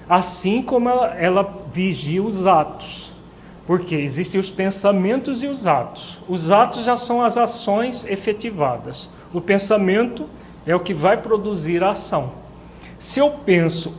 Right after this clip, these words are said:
e não ajo, no caso de um pensamento equi-, desequilibrado, eu já, já cresci um pouco, né? Agora é pre-, é preciso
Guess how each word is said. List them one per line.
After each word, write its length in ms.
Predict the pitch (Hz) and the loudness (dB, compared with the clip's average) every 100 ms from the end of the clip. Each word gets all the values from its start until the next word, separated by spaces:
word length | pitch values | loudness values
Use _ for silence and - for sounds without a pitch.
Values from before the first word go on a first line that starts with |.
| - | -4
e 80 | 170 | 0
não 360 | 175 175 165 | 2 4 4
ajo, 560 | 170 220 240 147 131 143 - - - - - - - - - - - | 6 6 4 0 -4 -8 -12 -20 -20 -20 -20 -20 -20 -20 -20 -20 -14
no 120 | 131 139 | -12 0
caso 400 | 170 160 151 147 | 4 4 4 -2
de 80 | |
um 80 | 156 | -2
pensamento 680 | 151 151 160 151 147 147 147 | -2 -2 -2 -2 -2 -4 -6
equi-, 180 | 135 147 | -6 -8
desequilibrado, 1160 | 127 135 147 143 139 120 151 220 240 143 135 - | -8 -8 -8 -8 -8 -4 0 2 2 -2 -10 -8
eu 160 | 151 147 | -4 -2
já, 220 | 156 175 | 0 0
já 180 | 139 156 | 0 -2
cresci 380 | 165 196 - 208 | -2 -4 -2 -4
um 80 | |
pouco, 440 | 240 247 165 - - - - - - - - - 120 | -2 0 0 -4 -16 -20 -20 -20 -20 -20 -20 -20 -16
né? 160 | 123 175 - - - | -14 -14 -18 -20 -12
Agora 300 | 143 143 165 | -4 2 4
é 60 | 170 | 4
pre-, 300 | 170 185 180 165 | 2 2 2 0
é 160 | 190 156 | -4 -2
preciso 600 | 160 165 165 175 185 | 0 -2 0 2 2